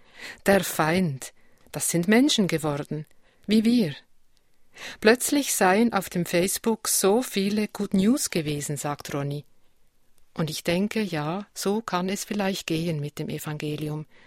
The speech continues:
der Good News, auf die alle warten. „Wir werden niemals euer Land bombardieren.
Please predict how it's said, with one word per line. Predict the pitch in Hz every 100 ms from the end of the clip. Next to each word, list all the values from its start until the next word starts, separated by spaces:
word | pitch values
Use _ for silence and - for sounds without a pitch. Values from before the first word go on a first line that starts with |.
| - _ -
der |
Good | 160 180 175
News, | 165 160 156 - - _ _ _ -
auf | 180 -
die | 202 196 -
alle | 170 175 151
warten. | 156 160 160 151 147 - - - - - - _ - - _ - - -
„Wir | 185 185
werden | 156 151 156 156
niemals | 165 208 226 233 233
euer | 196 160 147
Land | 143 165 202 -
bombardieren. | 208 190 196 - 160 156 156 151